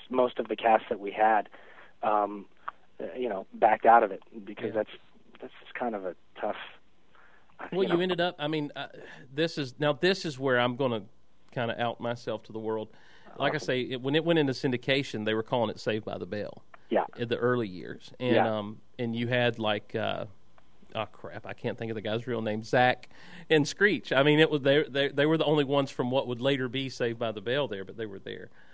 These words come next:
Speaker 1: Mm-hmm.
Speaker 2: Um, also, I'm looking at this, and I've gotta say, small wonder, sir. You've, you've had a, you've had a hand at
Speaker 1: Yeah.
Speaker 2: dealing with robots that look like people before.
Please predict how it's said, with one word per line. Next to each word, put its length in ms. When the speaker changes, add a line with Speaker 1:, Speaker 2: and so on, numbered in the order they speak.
Speaker 1:
Mm-hmm. 420
Speaker 2:
Um, 380
also, 400
I'm 140
looking 240
at 80
this, 340
and 160
I've 140
gotta 180
say, 180
small 400
wonder, 280
sir. 280
You've, 360
you've 200
had 200
a, 220
you've 320
had 180
a 60
hand 260
at 80
Speaker 1:
Yeah. 140
Speaker 2:
dealing 200
with 160
robots 520
that 100
look 180
like 160
people 300
before. 440